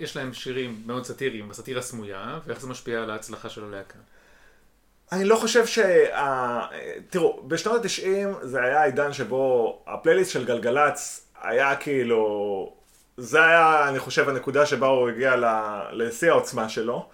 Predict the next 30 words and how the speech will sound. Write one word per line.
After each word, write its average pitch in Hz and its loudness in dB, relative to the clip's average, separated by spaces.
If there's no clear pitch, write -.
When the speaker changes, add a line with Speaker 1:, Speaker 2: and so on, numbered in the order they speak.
Speaker 2:
הוא, 185 4
כאילו, 156 2
שמה 185 4
פתאום 175 -2
ישבו 147 -6
שומרי 156 2
סף, 156 -2
שיש 123 2
להם 139 0
הכי - -2
הרבה 151 2
כוח 135 2
על, 117 0
אה, 110 0
לקבוע 113 2
מי 123 -8
בפנים 120 -6
ומי 107 -4
בחוץ. 113 -8
וכשהביקורת 180 0
הזאת 196 2
מגיעה 147 2
מאיזה 127 -4
פרחח, 135 0
לא 156 2
נאמר 156 0
ארס, 185 2
כמו 180 -6
קובי 214 0
אוז 240 0